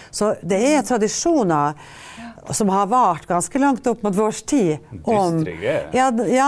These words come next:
Speaker 1: det er veldig sånn spennende. Så jeg synes jo at når jeg s-, de unge ser sånne horrorfilmer, så tenker jeg vår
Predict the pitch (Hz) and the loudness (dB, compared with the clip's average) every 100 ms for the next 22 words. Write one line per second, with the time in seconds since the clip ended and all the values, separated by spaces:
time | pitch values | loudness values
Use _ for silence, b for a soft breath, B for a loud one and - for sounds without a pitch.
0 | 277 233 240 311 349 339 294 - 320 349 | 4 2 2 2 2 2 0 -2 2 4
1 | 392 233 170 170 165 196 190 240 320 302 | 4 4 2 2 2 2 2 2 0 0
2 | - 196 190 - 196 190 185 - - 190 | 2 0 0 -2 -2 -2 -4 -16 -10 -6
3 | 165 190 214 208 240 202 - 226 185 160 | -4 0 2 2 2 0 0 0 0 0
4 | 165 160 190 202 214 196 156 151 151 170 | -2 0 0 0 -2 -2 -2 0 -2 -2
5 | 185 175 170 151 160 160 170 160 | -2 -2 -2 -2 -4 -4 -2 -4